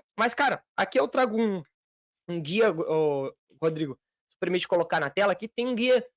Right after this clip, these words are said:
eh, pra quem quiser pesquisar um pouquinho mais, né, sobre essa nova teoria, né, que tem um guia sobre os N F Ts na, na rede do Bitcoin, pra iniciante aqui, da, de uma corretora, aqui mostra o que que é, né, o conceito, permite que cada satoshi, a menor unidade de Bitcoin, seja classificada,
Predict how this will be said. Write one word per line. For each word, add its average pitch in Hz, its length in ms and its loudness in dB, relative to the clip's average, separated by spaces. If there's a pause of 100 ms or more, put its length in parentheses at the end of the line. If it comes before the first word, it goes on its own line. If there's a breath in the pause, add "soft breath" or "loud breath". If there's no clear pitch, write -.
(240)
eh, 190 160 2
pra 214 180 -2
quem 254 160 -8
quiser 233 280 0
pesquisar 233 380 0
um 240 60 2
pouquinho 240 400 -6
mais, 226 360 0
né, 160 160 0
sobre 185 260 -4
essa 180 140 -4
nova 208 260 2
teoria, 185 420 2
né, 165 160 0 (300)
que 170 100 -18
tem 220 140 2
um 220 160 4
guia 220 260 2
sobre 226 320 0
os 196 100 2
N 202 120 4
F 202 180 -2
Ts 202 200 4
na, 180 240 -2
na 160 120 -4
rede 170 200 -4
do 165 60 -8
Bitcoin, 202 340 -2
pra 165 140 2
iniciante 208 380 0
aqui, 208 320 -6 (460)
da, 180 320 6
de 170 100 -2
uma 220 140 2
corretora, 214 580 2 (320)
aqui 170 260 -2
mostra 214 440 2
o 165 100 -6
que 247 160 -2
que - 140 0
é, 220 180 4
né, 185 320 0
o 160 80 -18
conceito, 185 680 0 (340)
permite 175 360 -2
que 165 100 -12
cada 226 280 2
satoshi, 196 540 0
a 131 80 -2
menor 151 340 2
unidade 196 320 2
de 175 40 -12
Bitcoin, 185 300 -2
seja 160 260 -4
classificada, 214 800 -2